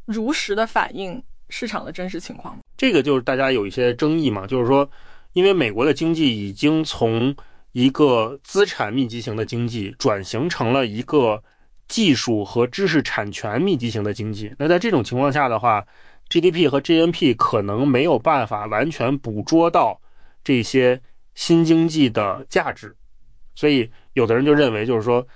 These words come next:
Speaker 2: 现在的这个更高的估值可能是合理的。
Speaker 1: 你觉得巴菲特和他的那个公司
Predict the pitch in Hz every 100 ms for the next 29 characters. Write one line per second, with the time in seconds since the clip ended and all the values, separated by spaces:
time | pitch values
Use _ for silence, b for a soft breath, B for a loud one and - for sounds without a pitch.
0 | b - 156 139 151 113 104 113 107 107
1 | 147 120 139 131 110 135 127 107 117 113
2 | 107 120 147 113 143 117 - - - -
3 | - 240 214 233 262 254 262 277 b b
4 | - 294 339 330 - 311 233 196 220 247
5 | 254 233 226 226 254 262 - 254 247 254